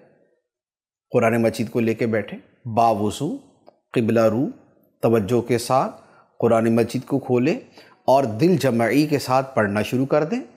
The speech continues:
خدا کی طرف توجہ رکھیں، بیس منٹ، پچیس منٹ، تیس منٹ تلاوت کر لیں۔ اس کے بعد آپ خود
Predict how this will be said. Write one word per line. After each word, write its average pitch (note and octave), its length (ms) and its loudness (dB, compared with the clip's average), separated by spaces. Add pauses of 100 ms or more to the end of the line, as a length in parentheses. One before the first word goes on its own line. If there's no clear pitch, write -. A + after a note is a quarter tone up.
(300)
خدا C#3 260 2
کی F#3 160 -2
طرف E3+ 300 0
توجہ A2+ 380 2
رکھیں، C3+ 340 -2 (600)
بیس G3 540 2
منٹ، C#3+ 400 2
پچیس G3+ 520 -2
منٹ، E3 220 2 (200)
تیس A#3+ 360 -2
منٹ F3 340 2
تلاوت C#3 480 2
کر B2 120 2
لیں۔ B2 200 0 (120)
اس A3 180 0
کے C4 220 4
بعد B2 300 2 (140)
آپ F3+ 280 2
خود C#4 440 0